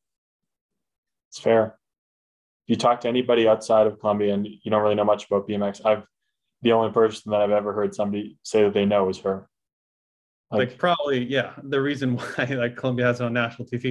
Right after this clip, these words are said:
Speaker 2: is 'cause of her. I mean, if she doesn't do
Speaker 1: Yeah.
Speaker 2: what she did, they probably would. I mean, they might now 'cause Carlos has obviously won two bronzes too, but in general, like, it happened because of her.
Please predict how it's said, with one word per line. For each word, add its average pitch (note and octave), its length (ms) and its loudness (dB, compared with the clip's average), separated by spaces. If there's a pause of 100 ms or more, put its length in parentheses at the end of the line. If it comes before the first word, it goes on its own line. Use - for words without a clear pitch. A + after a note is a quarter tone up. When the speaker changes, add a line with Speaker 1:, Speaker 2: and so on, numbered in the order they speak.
Speaker 2:
is - 140 -18
'cause B2 180 -16
of A2+ 80 -10
her. A2+ 300 -6 (160)
I B2 80 -2
mean, A#2 200 -4
if A2 80 -10
she B2 140 -6
doesn't A#2 360 -2
do G#2+ 80 -2
Speaker 1:
Yeah. G#2 160 2
Speaker 2:
what G#2 100 -2
she A#2+ 80 -10
did, A2+ 220 -20
they - 60 -12 (120)
probably A#2+ 200 0
would. A#2+ 280 -6
I C#3 80 0
mean, C3 340 -4 (160)
they D#3 80 -4
might D3 240 -2
now C3+ 220 -2
'cause B2+ 180 -10
Carlos B2 400 -2
has A#2+ 140 -10
obviously A#2 340 -8
won A2+ 100 -12
two B2 140 -6
bronzes A#2 440 -6
too, A2 300 -8 (120)
but A2+ 260 -6 (460)
in B2 140 -2
general, A#2+ 380 0
like, A2+ 220 -4
it B2+ 260 -10
happened B2 360 -2
because A#2 260 -4
of A2 120 -10
her. A2+ 280 -4